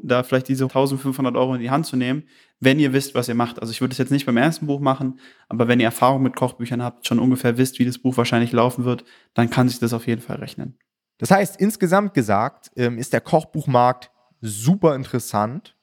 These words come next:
Speaker 2: Gerade für Anfänger würde ich sagen, da man relativ schnell damit Cashflow aufbauen kann. Die Umsetzung dauert nicht super lang, der Rechercheaufwand hält sich in Grenzen und man kann damit super skalieren.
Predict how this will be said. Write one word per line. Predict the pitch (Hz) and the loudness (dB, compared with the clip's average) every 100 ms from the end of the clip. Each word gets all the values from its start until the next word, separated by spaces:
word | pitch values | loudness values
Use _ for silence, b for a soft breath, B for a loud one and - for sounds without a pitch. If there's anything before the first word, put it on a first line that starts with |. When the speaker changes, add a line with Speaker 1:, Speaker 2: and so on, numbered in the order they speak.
| - | -8
Speaker 2:
Gerade | - 147 226 | 2 2 2
für | - | 0
Anfänger | 180 214 - 98 95 | -2 -2 -4 -4 -4
würde | 101 101 | -4 -4
ich | |
sagen, | - 104 127 165 151 _ - | 0 2 2 -2 -10 _ 0
da | 113 151 170 - _ _ | 4 4 2 -4 _ _
man | 107 120 143 | 2 2 2
relativ | 123 107 175 185 - 165 | 0 2 2 -2 -4 -8
schnell | - 135 131 139 | -6 0 2 2
damit | 120 117 - | 0 -4 -10
Cashflow | - - - 92 | -8 -8 -2 -2
aufbauen | 85 - 85 90 | -2 -8 -8 -6
kann. | - 147 131 | 0 0 2
Die | 127 | 0
Umsetzung | 175 170 170 156 135 | 2 2 0 -4 0
dauert | 131 135 131 | 2 2 0
nicht | 131 - b b b | -6 -6 b b b
super | 101 104 196 196 165 | -8 2 2 4 4
lang, | 151 147 135 | 4 0 0
der | 117 | 0
Rechercheaufwand | 113 - 139 - 107 117 - 113 - | -2 -2 -4 -4 -6 -4 -4 -4 -4
hält | 117 | -4
sich | 110 - | -6 -12
in | 107 | -10
Grenzen | 113 139 185 - 165 b b b _ | 0 0 0 -2 -4 b b b _
und | 160 170 | -2 2
man | 170 139 | 0 2
kann | 151 160 156 - | 0 0 -4 0
damit | 135 135 | 2 2
super | - 123 120 | -2 -4 -4
skalieren. | - 104 98 | 0 -2 -2